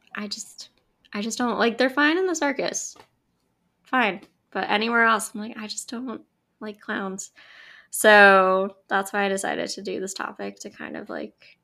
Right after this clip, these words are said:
talk about something that freaks me out. Just for fun.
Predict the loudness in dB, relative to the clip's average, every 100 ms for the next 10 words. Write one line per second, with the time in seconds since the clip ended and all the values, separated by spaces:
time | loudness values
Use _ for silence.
0 | _ _ _ -20 _ _ _ _ -10 -10
1 | -6 -8 -6 -10 -10 -10 -10 -12 -14 -14
2 | -16 -16 -20 _ _ -20 -20 _ -20 -20
3 | -20 -20 -20 _ _ _ _ _ _ -20
4 | -20 -20 _ -8 -6 -6 -6